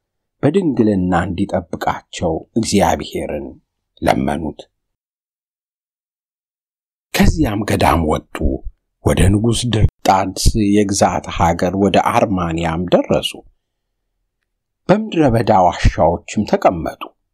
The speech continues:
ቁጥራቸው ሰባ አምስት ወንዶችና ሴቶች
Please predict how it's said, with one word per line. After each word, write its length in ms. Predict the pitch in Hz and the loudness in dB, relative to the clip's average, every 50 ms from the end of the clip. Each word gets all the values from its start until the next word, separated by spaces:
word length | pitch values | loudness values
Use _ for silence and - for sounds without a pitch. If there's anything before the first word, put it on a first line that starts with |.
| _ _ | _ _
ቁጥራቸው 640 | - - 113 - 76 76 - - - _ - - 117 107 | -2 -2 -2 0 -2 -4 -4 -6 -12 _ -4 -2 -2 -2
ሰባ 220 | 101 - - 104 95 95 | -2 0 0 2 2 2
አምስት 480 | 92 95 98 104 104 113 135 - - - - | 0 0 -4 -2 -2 -2 0 -2 -4 -2 0
ወንዶችና 760 | 120 113 107 98 92 95 90 - - - 98 90 87 90 85 82 | 0 0 0 -2 -4 -6 -8 -10 -10 -8 -6 -6 -4 -4 -4 -6
ሴቶች 440 | - - - 78 - 104 101 101 | -6 -6 -8 -4 0 -2 -2 -2